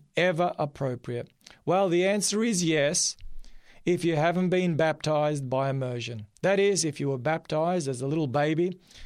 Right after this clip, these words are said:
by sprinkling or by some pouring of water, you were not aware of what was taking place.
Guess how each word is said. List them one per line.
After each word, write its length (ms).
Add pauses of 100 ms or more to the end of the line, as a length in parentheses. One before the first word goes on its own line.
(320)
by 140
sprinkling 760
or 160
by 220
some 240
pouring 580
of 200
water, 420 (280)
you 120
were 80
not 180
aware 500
of 200
what 160
was 160
taking 340
place. 400